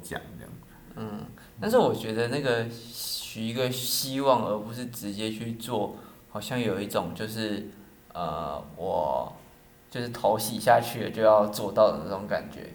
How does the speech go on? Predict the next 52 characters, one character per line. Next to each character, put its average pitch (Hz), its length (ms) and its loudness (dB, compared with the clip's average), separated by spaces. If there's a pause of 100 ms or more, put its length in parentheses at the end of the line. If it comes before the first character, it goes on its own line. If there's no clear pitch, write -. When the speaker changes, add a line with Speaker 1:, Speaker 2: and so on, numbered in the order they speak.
Speaker 2:
有 110 140 -4
一 123 60 -6
种 107 200 0
好 113 140 -4
像 123 180 0
站 127 220 6
在 120 220 8
那 113 160 0
个 98 300 4 (460)
就 - 100 -12
是 113 140 -6
国-， 107 260 0 (480)
国 110 160 0
小 95 140 4
国 92 180 -6
中 101 200 0
有 82 60 -2
没 85 60 -4
有， 92 100 0
就 87 140 -6
是 110 60 -2
在 110 200 2
那 104 120 -2
个 82 320 -2 (320)
颁 113 180 6
奖 - 220 4
台 - 180 -4
上 92 260 -2
面， 90 220 -4
然 82 100 -4
后 104 200 2 (300)
<laughs> - 280 -14
Speaker 1:
嗯。 120 80 -2
Speaker 2:
对 127 160 10
着 110 100 6
台 104 200 6
下 107 260 10
大 107 180 12
喊 90 300 6 (400)
，“我 208 320 6
要 226 1120 8
追 247 160 6
到 269 160 10
某 240 160 8
某 254 140 6
某”， 240 580 8
Speaker 1:
嗯。 113 100 -4
Speaker 2:
或 139 100 0
者 143 60 0
是 147 260 0
什 113 120 -6
么 107 340 2